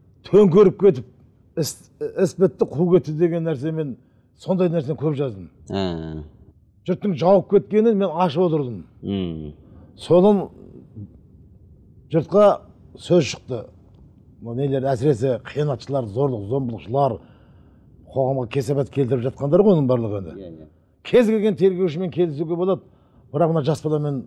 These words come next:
Speaker 1: қиын жазғандарын оқып жүрміз. "Бұл көнбейді ештеңе", — деп. Содан бастап "Кім келе жатыр?" дегенде,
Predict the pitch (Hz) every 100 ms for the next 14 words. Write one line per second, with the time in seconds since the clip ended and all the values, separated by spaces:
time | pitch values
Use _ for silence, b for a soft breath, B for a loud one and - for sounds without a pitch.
0 | 87 - 147 151 127 135 127 139 135 131
1 | 139 117 123 113 - b b b 123 113
2 | - 156 156 110 - 120 107 92 - _
3 | _ - - _ _ - 180 226 208 190
4 | - 190 185 196 190 185 180 190 196